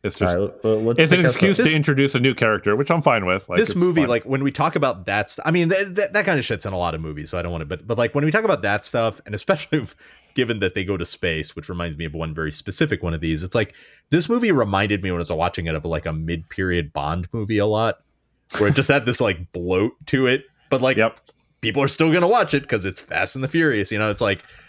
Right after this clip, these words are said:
Speaker 3: like, one of these, like, movies where it's just, like, you're watching it and it's kinda like, "Well, this is silly." <laughs> Like, you know, the way that, like, those middle Roger Moore <laughs> movies, you're just watching it and you're like, "Well, this is silly." <laughs> Like
Speaker 1: And, and in the same way, those,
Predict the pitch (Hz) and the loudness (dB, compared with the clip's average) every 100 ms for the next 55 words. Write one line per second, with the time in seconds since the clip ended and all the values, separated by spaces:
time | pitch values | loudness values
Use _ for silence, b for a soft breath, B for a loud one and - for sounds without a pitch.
0 | B 127 117 135 135 117 120 110 120 120 | B 0 2 4 2 2 0 2 0 0
1 | 101 98 - 98 98 90 _ - _ _ | 0 -2 -4 -2 0 -2 _ -20 _ _
2 | 127 131 117 143 147 131 110 104 107 101 | 0 2 4 4 2 2 2 2 0 0
3 | - 110 104 98 95 - _ _ - 196 | 0 0 2 0 0 -6 _ _ 2 2
4 | - - - - 73 80 76 _ _ 135 | 2 -2 -8 -6 -8 -8 -12 _ _ 2
5 | 143 - 175 139 127 131 147 139 110 101 | 2 2 2 4 4 2 4 2 2 0
6 | B B - 117 101 110 113 101 98 101 | B B 0 0 2 4 4 4 2 2
7 | 107 95 101 113 92 104 123 110 156 131 | -2 -2 0 0 0 0 0 2 2 2
8 | 117 101 98 110 85 87 90 - b b | 0 0 0 -4 -2 -2 -2 -2 b b
9 | _ - 147 151 95 - 76 78 76 - | _ 0 0 0 -4 -4 -4 -4 -6 -8
10 | - - 113 B B _ - - 175 190 | -4 0 0 B B _ -18 2 2 4
11 | 175 196 185 214 214 - 190 147 151 139 | 4 4 4 4 4 2 2 4 4 4
12 | 117 107 113 107 | 2 2 0 -2